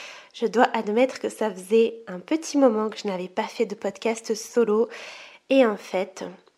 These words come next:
ça me manquait. Ça me manquait parce que je me rends compte que j'adore partager, euh, sous ce format-là qui est, euh,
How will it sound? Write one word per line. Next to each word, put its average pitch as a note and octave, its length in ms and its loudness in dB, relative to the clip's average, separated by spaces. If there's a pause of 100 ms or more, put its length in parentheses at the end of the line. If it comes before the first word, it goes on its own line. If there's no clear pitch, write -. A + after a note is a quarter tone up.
(180)
ça - 260 -6
me F#3+ 180 0
manquait. F#3 440 -4 (720)
Ça - 200 -4
me A3+ 140 4
manquait C4+ 380 4
parce - 340 -4
que B3 400 6 (240)
je G#3+ 120 -8
me A3 80 4
rends G3+ 140 0
compte A#3 220 -2
que A3+ 140 -2
j'adore F#3+ 560 0
partager, G3 720 -6
euh, F3 180 -6
sous - 240 -12
ce A3+ 160 -6
format-là G3+ 600 -2
qui G3+ 500 -6
est, G3+ 80 -4
euh, E3+ 80 -4